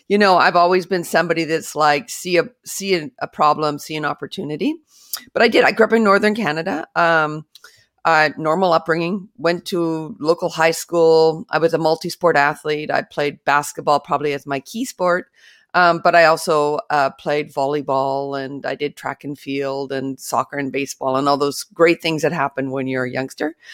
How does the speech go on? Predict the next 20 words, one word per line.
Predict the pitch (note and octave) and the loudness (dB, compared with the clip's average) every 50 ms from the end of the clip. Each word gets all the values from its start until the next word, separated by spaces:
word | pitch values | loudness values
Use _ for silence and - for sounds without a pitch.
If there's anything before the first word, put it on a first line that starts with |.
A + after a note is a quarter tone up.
| - - - - - _ _ _ | -20 -20 -20 -20 -20 _ _ _
Um, | F#3 G3+ G3 F#3+ F#3+ F3+ - _ _ _ _ | 2 2 4 2 2 -2 -6 _ _ _ _
went | A#3 B3 G#3 | 0 0 2
to | A#3+ | 2
the | G#3 G3+ | 2 4
University | G3+ G3+ G3+ F3+ F#3 F3+ - - F3+ F3 | 4 4 4 4 2 0 0 -2 -2 -2
of | D#3+ | 0
Victoria | E3 A3 A#3 - - F#3 D#3+ C#3+ D#3+ A3+ D#4+ | 0 -2 -2 -4 -4 0 0 0 0 0 0
where | F4 D#4+ F3+ | 0 2 2
I | D#3+ D3+ | 2 2
got | - D#3+ D3+ C3+ | 0 -2 -2 -2
my, | - D3 C#3+ C#3 C#3 C3+ C3 C3 - - - | 0 2 2 4 4 2 0 -2 -4 -4 -2
uh, | C3+ C3+ B2+ B2+ | 0 0 0 0
Bachelor | C3+ - C#3+ C3+ C#3+ C#3 - - D3 C#3+ C#3 C3+ C3+ C3+ | -2 -2 0 0 0 0 -4 -8 -6 -4 -4 -4 -4 -4
of | C3+ C3 - - _ | -6 -6 -8 -10 _
Arts | - C3 C3 C3+ - - - - - - - _ _ | 0 2 2 2 0 -6 -12 -14 -14 -14 -18 _ _
in | - D3+ C#3+ C#3 | -8 -6 -6 -6
Political | - - D#3 C3+ - - C#3 | -4 -4 -6 -6 -6 -10 -12
Science | - - C3 C3 C3+ C3+ - - | -8 -4 -4 -2 -2 -4 -6 -8
and | C3 B2 - _ | -10 -10 -8 _
Economics. | - D#3+ - C#3 C3+ C3+ C3 D#3 B3+ D#4+ - - - - - | -12 -10 -6 -6 -4 -4 -2 -2 -4 -4 -6 -10 -16 -18 -18